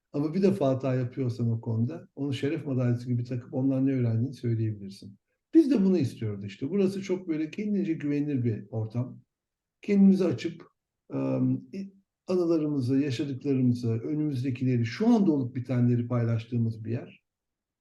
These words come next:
Onun için tadını çıkarmak lazım. Son birkaç şey söyleyeceğim. Birincisi gizlilik. Şimdi Vegas kuralı ne kadar kolay değil mi? Hani orada konuşan orada kalacak.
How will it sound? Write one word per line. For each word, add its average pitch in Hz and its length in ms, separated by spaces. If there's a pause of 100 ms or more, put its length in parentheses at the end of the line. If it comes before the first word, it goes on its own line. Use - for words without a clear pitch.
(140)
Onun 196 180
için 190 280
tadını 131 240
çıkarmak 101 500
lazım. 110 340
Son 285 400
birkaç 123 340
şey 107 140
söyleyeceğim. 107 720 (1600)
Birincisi 226 540
gizlilik. 131 640 (2000)
Şimdi 131 260
Vegas 170 380
kuralı 151 500
ne 160 100
kadar 143 320
kolay 117 360
değil 143 120
mi? 104 60
Hani 107 120
orada 139 320
konuşan 113 360
orada 127 280
kalacak. 98 580